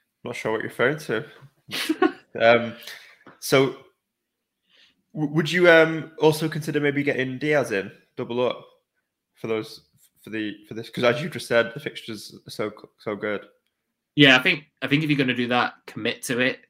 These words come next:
Speaker 2: 'Cause I had Diaz at the start of the season, and I kind of brought him out after a couple of weeks, and then City went on a long run of clean sheets. So I think if you're gonna make a decision like bringing Diaz, and providing he's not injured,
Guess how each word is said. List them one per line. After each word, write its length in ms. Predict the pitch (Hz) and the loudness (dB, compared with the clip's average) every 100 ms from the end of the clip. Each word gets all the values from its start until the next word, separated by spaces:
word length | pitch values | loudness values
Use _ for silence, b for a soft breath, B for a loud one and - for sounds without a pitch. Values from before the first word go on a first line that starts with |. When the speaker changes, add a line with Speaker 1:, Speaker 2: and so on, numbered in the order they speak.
| _ | _
Speaker 2:
'Cause 160 | - 113 | -8 -2
I 140 | 120 | 2
had 160 | 131 123 | 0 0
Diaz 480 | 120 110 101 - _ _ | 0 0 -2 -10 _ _
at 140 | 110 - | -12 -10
the 40 | |
start 360 | - 123 120 123 | -8 -4 -4 -4
of 40 | |
the 60 | 127 | -6
season, 560 | 127 123 123 131 135 - - | -4 -4 -4 -4 -4 -8 -10
and 100 | 107 | -8
I 60 | |
kind 240 | - 113 113 | -4 -4 -4
of 120 | - | -4
brought 220 | 110 98 | -2 -2
him 80 | 104 | -4
out 160 | 107 | -6
after 180 | 92 - | -6 -10
a 40 | 107 | -14
couple 240 | 98 104 | -12 -10
of 60 | 101 | -8
weeks, 580 | 98 - _ _ - _ _ _ _ | -8 -12 _ _ -20 _ _ _ _
and 180 | 104 101 | -6 -4
then 220 | 104 98 | -4 -6
City 260 | 95 - 92 | -8 -10 -8
went 180 | 104 98 | -6 -8
on 140 | 98 | -10
a 140 | 92 90 - | -12 -14 -10
long 300 | 98 101 95 | -10 -10 -12
run 260 | 98 98 | -10 -10
of 100 | 90 | -12
clean 220 | - 98 | -12 -12
sheets. 320 | 90 98 92 - | -10 -8 -8 -6
So 240 | 98 90 B B B B B B - | -8 -8 B B B B B B -4
I 60 | |
think 160 | 131 135 | 0 2
if 60 | |
you're 80 | 127 | 2
gonna 100 | 123 | 2
make 180 | 117 117 | 2 0
a 40 | |
decision 320 | - 117 107 107 | -2 -8 -8 -6
like 160 | 104 | -6
bringing 280 | 117 110 101 | -6 -6 -4
Diaz, 580 | 110 110 95 95 - - _ _ - | 0 2 2 -2 -8 -20 _ _ -20
and 80 | 98 | -14
providing 380 | 95 98 98 95 | -4 -2 -2 -4
he's 120 | 92 | -8
not 160 | 92 92 | -6 -8
injured, 380 | 95 92 85 | -6 -6 -8